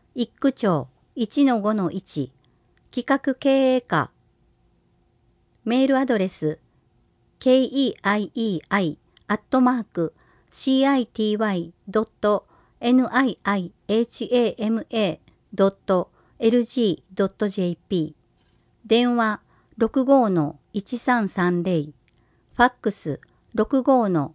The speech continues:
一三三五まで。六、新居浜市市民文化センター基本計画案。内容、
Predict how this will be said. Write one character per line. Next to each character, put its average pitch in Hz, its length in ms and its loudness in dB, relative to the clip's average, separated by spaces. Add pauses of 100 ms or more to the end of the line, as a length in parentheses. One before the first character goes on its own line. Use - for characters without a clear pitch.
(140)
一 208 200 -8
三 233 300 0
三 196 320 -2
五 190 220 0
ま 151 160 -2
で。 151 200 -6 (2250)
六、 208 460 0 (580)
新 277 180 4
居 - 40 4
浜 262 240 0
市 - 360 -6
市 - 220 -2
民 285 220 6
文 285 220 2
化 262 140 -4
セ 247 200 0
ン 220 100 -4
タ 160 180 -4
ー 156 60 -4
基 196 140 -10
本 262 260 0
計 254 220 2
画 214 340 -2
案。 151 220 -2 (1040)
内 262 360 4
容、 233 340 2